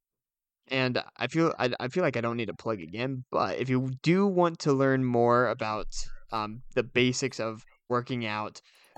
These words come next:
or you wanna hear me just ramble on about nerdy stuff like Dungeons and Dragons and flippin' anime, then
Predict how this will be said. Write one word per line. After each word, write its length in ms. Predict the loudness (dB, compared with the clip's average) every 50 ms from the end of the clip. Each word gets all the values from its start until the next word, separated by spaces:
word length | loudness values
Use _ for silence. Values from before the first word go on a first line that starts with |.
| -18 -10 -2
or 140 | 0 0 2
you 120 | 2 0
wanna 380 | 0 0 0 0 0 0 0 -4
hear 400 | -4 -4 -2 0 2 4 2 2
me 220 | 0 -2 -4 -4
just 200 | -6 -8 -12 -8
ramble 460 | 0 0 2 2 2 2 2 2 0
on 240 | 0 0 -2 -2 -4
about 420 | -8 -8 -6 -4 -4 -4 -4 -6 -8
nerdy 600 | -6 -2 -2 -2 0 0 -2 -4 -4 -6 -8 -10 -10
stuff 560 | -10 -10 -6 -6 -4 -4 -4 -6 -8 -10 -12
like 160 | -10 -10 -10 -12 -14 _ -4
Dungeons 340 | -2 -2 -2 -2 -4 -4 -4
and 140 | -6 -6 -6
Dragons 640 | -6 -6 -6 -6 -6 -6 -8 -8 -8 -10 -10 -12 -12 _ -6
and 480 | -6 -4 -4 -4 -6 -10 -12 -14 -16 -18 -20 _ _ _ _ _ _ _ _ _ _ _ _ _ -4
flippin' 320 | -4 -4 -2 -2 -6 -6 -4
anime, 580 | -2 -2 0 0 -2 -6 -8 -8 -8 -8 -8 -8 -10 _ -20 -20 -20 _ _ _ _ _ _ 0
then 440 | 4 4 6 6 4 2 0 -4